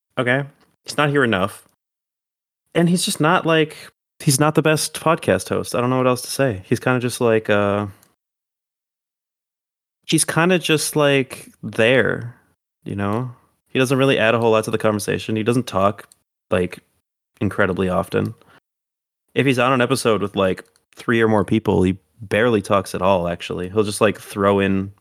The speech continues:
like, one-liners every now and then. Or, like, allude to something and, like, not elaborate. He'll be like, <laughs> "I'm not going to tell you, but, uh,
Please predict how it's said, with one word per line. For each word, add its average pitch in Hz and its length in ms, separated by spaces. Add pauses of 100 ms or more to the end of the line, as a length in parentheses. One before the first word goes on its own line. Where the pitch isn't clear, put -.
(140)
like, 90 120
one-liners 95 640
every 92 160
now 90 160
and 87 120
then. 92 240 (1120)
Or, 123 140
like, 110 280
allude 104 580
to - 100
something 95 600 (220)
and, 98 100
like, 101 140
not 101 240
elaborate. 92 640 (560)
He'll 110 100
be 101 100
like, - 40
<laughs> 127 540
"I'm 92 400
not - 140
going 101 320
to 107 100
tell 120 300
you, 95 280
but, 92 240
uh, 92 360